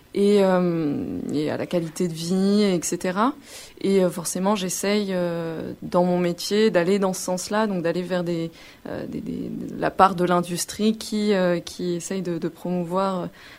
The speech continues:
bah, les énergies renouvelables, euh, et ce genre de choses. Donc oui, j'essaye quand même d'avoir, euh, du, du sens dans ce que je fais et aussi dans, dans, dans,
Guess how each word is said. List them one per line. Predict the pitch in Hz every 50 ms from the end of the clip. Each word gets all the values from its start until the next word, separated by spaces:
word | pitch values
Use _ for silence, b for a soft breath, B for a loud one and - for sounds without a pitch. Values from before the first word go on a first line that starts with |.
| B B -
bah, | -
les | 185 185 165
énergies | 185 180 180 175 165 160 175
renouvelables, | 175 175 175 170 160 160 175 180 185 196 196 185 170
euh, | 170 175 170 165 160 160 - - - - - -
et | 180 170
ce | - - 196
genre | 185 202 196
de | 196 190
choses. | 185 - - 175 175 165
Donc | 175 175 - -
oui, | 214 208
j'essaye | 190 196 180 180 - 214 214 208 202
quand | 202 196 190
même | 202 202 202 202
d'avoir, | 190 185 170 185 202 196 180 185 175 - B B B B B B B B B -
euh, | - 170 175 175 170 170 170
du, | 170 160 170 170 170
du | 165 165 170
sens | 165 - - 196 220 208 202
dans | 175 175
ce | -
que | - - 170
je | 165 -
fais | - 214 220 226 233 233 226 214
et | 180 165 151 156 165 165
aussi | 165 147 147 - - 185
dans, | 170 - 160 147 - - - - -
dans, | - 170 170 175 180 170 156 160
dans, | 156 156 151 143 -